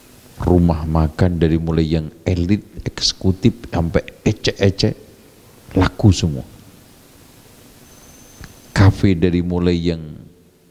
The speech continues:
kelas sampai yang warkop, semua ada hun-, huniannya. Coba kajian. Dan itu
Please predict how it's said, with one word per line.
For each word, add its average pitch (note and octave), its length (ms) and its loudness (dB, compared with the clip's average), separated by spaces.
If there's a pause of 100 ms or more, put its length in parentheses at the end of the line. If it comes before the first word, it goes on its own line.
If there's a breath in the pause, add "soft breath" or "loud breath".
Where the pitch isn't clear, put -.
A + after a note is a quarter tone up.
(360)
kelas - 640 -4 (320 loud breath)
sampai F2+ 480 2
yang E2 400 0 (720 loud breath)
warkop, G2+ 640 -2 (800)
semua A2 560 -2
ada F2+ 240 2
hun-, F2+ 320 2
huniannya. F#2+ 640 0 (2500)
Coba D#2+ 400 0
kajian. D#2 560 -2 (2250 loud breath)
Dan G2+ 160 2
itu A2 320 2